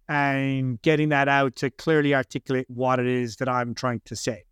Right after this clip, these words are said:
You can take each of those actions and abilities and channel it in multiple ways to become successful. Like, I could have gone into movies.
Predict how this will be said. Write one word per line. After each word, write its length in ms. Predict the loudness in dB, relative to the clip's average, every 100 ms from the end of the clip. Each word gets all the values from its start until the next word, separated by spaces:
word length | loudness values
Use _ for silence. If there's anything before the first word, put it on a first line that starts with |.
| _ -2
You 160 | 0
can 120 | 2 4
take 220 | 2 0
each 220 | -2 0
of 80 | 0
those 560 | 0 0 0 -4 -8 -16 _ 2
actions 500 | 2 2 -4 -4 -4
and 80 |
abilities 600 | 0 2 2 0 -4 -4
and 360 | -4 -2 -2 -4
channel 380 | 0 2 2 0
it 100 | 0
in 300 | -2 -4 -2
multiple 640 | 2 4 2 0 -2 0
ways 360 | 2 2 0 -4
to 100 | -6
become 340 | -4 -4 -4
successful. 540 | -6 -2 0 0 -4 -4
Like, 200 | -2 0
I 40 |
could 180 | 0 2
have 60 |
gone 140 | 4 4
into 160 | 2
movies. 580 | 0 2 2 -2 -6 -18